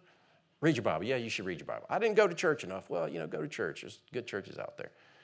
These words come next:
But I didn't sit and let God love me to inspire me to love others.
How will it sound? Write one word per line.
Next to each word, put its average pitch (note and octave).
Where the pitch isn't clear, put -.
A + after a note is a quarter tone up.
But G2
I G2
didn't B2+
sit A#2
and F#2+
let G2
God E2+
love E2
me D2
to F2
inspire E2
me D2+
to D2+
love C#2
others. -